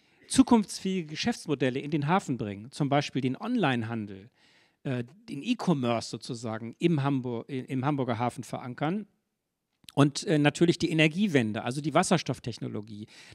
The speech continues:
den Import grüner, äh, Energieträger über unseren Hafen, ähm, äh, quasi realisieren.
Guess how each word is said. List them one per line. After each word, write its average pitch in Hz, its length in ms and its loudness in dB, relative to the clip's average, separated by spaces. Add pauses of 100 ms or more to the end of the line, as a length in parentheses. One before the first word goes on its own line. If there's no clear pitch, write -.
den 160 120 6
Import 190 560 4
grüner, 139 640 2
äh, 120 160 -8
Energieträger 135 920 -2 (360)
über 196 220 12
unseren 170 320 0
Hafen, 175 480 2 (420)
ähm, 143 380 2 (240)
äh, 165 260 -8 (380)
quasi 147 340 4
realisieren. 156 800 4